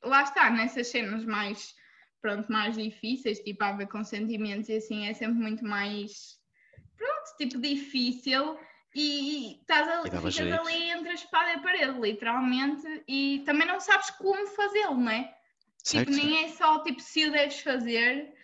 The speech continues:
Speaker 1: se não o deves fazer, é mesmo como o fazer, porque uma pessoa,
Speaker 2: Yeah.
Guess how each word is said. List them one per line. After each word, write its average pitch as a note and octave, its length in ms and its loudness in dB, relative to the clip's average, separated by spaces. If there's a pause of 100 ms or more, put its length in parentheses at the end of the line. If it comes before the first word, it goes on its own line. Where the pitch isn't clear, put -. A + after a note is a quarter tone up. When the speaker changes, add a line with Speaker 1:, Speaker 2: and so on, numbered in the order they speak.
(140)
Speaker 1:
se - 180 -2
não C4+ 260 6
o B3+ 40 0
deves B3 260 0
fazer, A#3 320 -2
é B3+ 100 -2
mesmo B3+ 300 2
como B3 280 2
o - 20 0
fazer, A3+ 680 -4 (100)
porque G3 380 -12 (360)
uma A#3+ 120 -2
pessoa, - 260 -2
Speaker 2:
Yeah. - 240 0